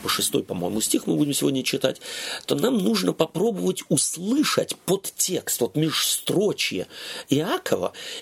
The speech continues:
и попробовать представить себе взаимоотношения в церкви. Понятно, что Иаков не мог это не тематизировать. Взаимоотношение между богатыми и бедными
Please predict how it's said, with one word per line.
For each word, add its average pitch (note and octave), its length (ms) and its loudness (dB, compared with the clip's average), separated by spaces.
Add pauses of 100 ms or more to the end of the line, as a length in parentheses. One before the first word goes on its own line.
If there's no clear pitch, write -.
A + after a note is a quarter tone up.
и D3 80 6
попробовать A3+ 800 0
представить G3 760 0
себе G3 220 0
взаимоотношения B2+ 1000 0
в - 120 -4
церкви. - 760 -4 (1400)
Понятно, B2 580 0 (460)
что - 220 2
Иаков C3+ 340 0
не A2 140 2
мог C#3+ 400 0
это C3 300 2
не A2 280 0
тематизировать. - 1300 -4 (1700)
Взаимоотношение F#2+ 680 0
между G3 260 2
богатыми A2+ 640 0
и - 20 0
бедными D#2+ 600 -4